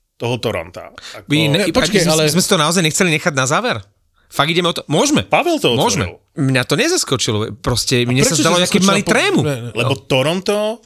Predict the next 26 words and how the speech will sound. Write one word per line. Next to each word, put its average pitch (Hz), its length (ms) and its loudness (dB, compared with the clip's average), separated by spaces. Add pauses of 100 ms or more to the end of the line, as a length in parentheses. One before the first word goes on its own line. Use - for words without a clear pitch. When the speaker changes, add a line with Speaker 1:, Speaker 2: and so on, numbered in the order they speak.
(200)
Speaker 1:
mi 107 180 -10
pripadalo 156 480 -4
v 147 140 -4
sezóne 143 400 -4
absolútne 170 480 -4
v 170 100 -8
poriadku, 131 400 -4
čo - 140 -16
sa - 100 -8
týka 104 580 -6
dynamiky, 101 920 -6
rýchlosti. 120 680 -4
A 196 200 -4
okej, 233 320 2
Giordano 135 420 -2
je 123 80 0
pomalší 131 400 -4
a 113 80 -2
starší, 120 400 -4
ale 110 240 -6
celkovo 185 400 -2
ten 135 240 -4
tým 165 160 -6
mal 165 280 -2
tú 190 120 -2
energiu. 98 480 -4